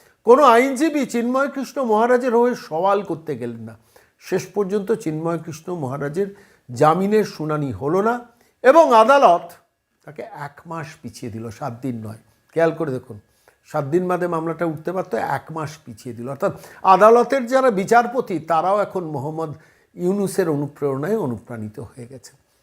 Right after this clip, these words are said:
কি ভয়ানক পরিস্থিতি একটা রাজ্য, রাষ্ট্রে চলছে বলুন তো।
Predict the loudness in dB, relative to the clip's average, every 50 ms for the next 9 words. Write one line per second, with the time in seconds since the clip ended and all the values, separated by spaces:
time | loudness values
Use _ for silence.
0 | _ _ _ -12 -8 -8 -4 -4 -2 -2 -2 -4 -6 -6 -10 -10 -10 -10 -12 -12
1 | -10 -10 -12 -10 -10 -12 -10 -10 -12 -12 -14 -14 -12 -12 -12 -14 -14 -14 -16 -16
2 | -12 -10 -10 -10 -8 -10 -10 -12 -10 -8 -8 -8 -8 -10 -12